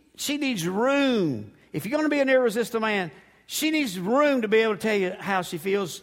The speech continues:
not just positive, but sometimes sliding over to things that may not be going right. Well, I don't know of an irresistible man that don't have a woman that wants to be irresistible too.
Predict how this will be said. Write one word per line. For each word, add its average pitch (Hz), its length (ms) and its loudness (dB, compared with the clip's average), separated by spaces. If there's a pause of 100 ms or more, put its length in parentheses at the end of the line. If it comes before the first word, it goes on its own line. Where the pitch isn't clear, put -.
not 175 320 0
just 254 300 -4
positive, 226 540 -2
but 226 100 -8
sometimes 196 600 -2 (260)
sliding 170 540 2
over 170 200 0
to 165 80 -8
things 160 300 -4
that 170 100 -12
may 135 140 -6
not 135 200 -8
be - 80 -10
going 120 280 -10
right. 190 140 -14 (2000)
Well, 214 440 4
I 226 180 4
don't 247 180 2
know 240 160 2
of 202 100 2
an 180 140 2
irresistible 214 960 2
man 170 500 -2 (200)
that 156 220 -6
don't 190 240 2
have 185 220 2
a 165 60 2
woman 156 380 0
that 139 140 -4
wants 147 260 -4
to 143 60 -12
be 139 180 -4
irresistible 120 640 -4
too. 190 320 -12